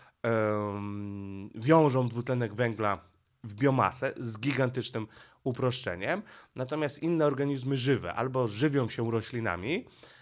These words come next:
albo żywią się organizmami, które żywią się roślinami. Czyli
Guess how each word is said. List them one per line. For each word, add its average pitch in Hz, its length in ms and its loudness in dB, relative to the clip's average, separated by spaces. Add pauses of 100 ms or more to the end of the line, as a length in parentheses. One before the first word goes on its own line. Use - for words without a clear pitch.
(120)
albo 143 280 2
żywią 151 340 0
się 143 240 0
organizmami, 127 960 0 (720)
które 143 340 4
żywią 110 300 0
się 110 180 -2
roślinami. 113 560 0 (140)
Czyli 110 320 -6